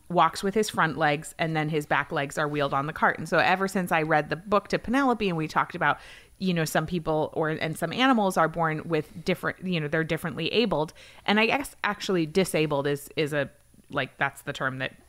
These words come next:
is fine. So now <laughs> Penelope's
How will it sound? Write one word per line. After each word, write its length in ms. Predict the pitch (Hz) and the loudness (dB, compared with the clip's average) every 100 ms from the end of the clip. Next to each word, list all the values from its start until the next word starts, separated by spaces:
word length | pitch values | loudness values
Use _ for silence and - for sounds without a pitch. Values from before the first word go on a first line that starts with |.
| - | -10
is 180 | 147 147 | -8 0
fine. 240 | 139 214 - - - - - | 2 0 -2 -14 -20 -20 -14
So 360 | - - 208 180 | -4 4 4 4
now 240 | 214 226 233 | 4 6 4
<laughs> 120 | - | 6
Penelope's 720 | 285 254 226 - 226 180 - | 8 8 6 6 4 4 -2